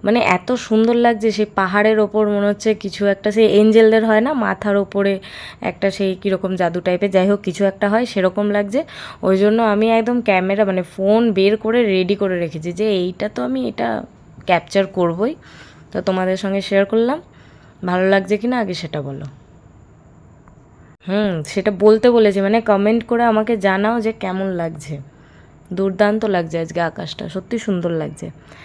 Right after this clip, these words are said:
চলো এখন যাচ্ছি বাড়ি, then এখান থেকে যাব ঘুরতে। সারা জীবন ঘোরাই কাজ, ঘোরা ছাড়া জীবনে কিছু নেই। বাড়ি চলে এসেছি তবুও শান্তি নেই। অনির্বাণকে বলছি আমাকে,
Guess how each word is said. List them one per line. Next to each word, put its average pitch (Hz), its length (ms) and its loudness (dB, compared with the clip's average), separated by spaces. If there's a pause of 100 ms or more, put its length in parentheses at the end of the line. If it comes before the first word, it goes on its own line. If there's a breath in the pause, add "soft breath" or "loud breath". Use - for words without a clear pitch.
(260 loud breath)
চলো 202 260 4
এখন 202 280 0
যাচ্ছি 208 280 0
বাড়ি, 190 480 0 (440)
then 190 400 6
এখান 208 380 0
থেকে 220 180 0
যাব 180 160 -2 (120)
ঘুরতে। 202 440 -2 (560 loud breath)
সারা 170 280 -4
জীবন 202 280 -2
ঘোরাই 196 300 4
কাজ, 175 280 -4
ঘোরা 175 240 -2
ছাড়া 202 200 4
জীবনে 196 360 0
কিছু 196 260 -6
নেই। 165 280 -2
বাড়ি 165 460 2
চলে 214 340 0
এসেছি 233 320 -2
তবুও 190 340 -2
শান্তি 190 420 -2
নেই। 170 180 -2
অনির্বাণকে 180 440 -2
বলছি 196 220 -2
আমাকে, 180 360 -2